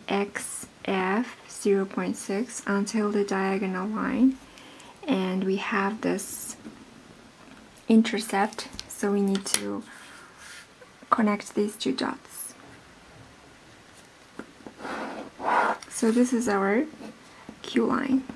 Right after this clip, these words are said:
and this is our top operating line.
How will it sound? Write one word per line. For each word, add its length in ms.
and 120
this 200
is 160
our 340
top 240
operating 420
line. 220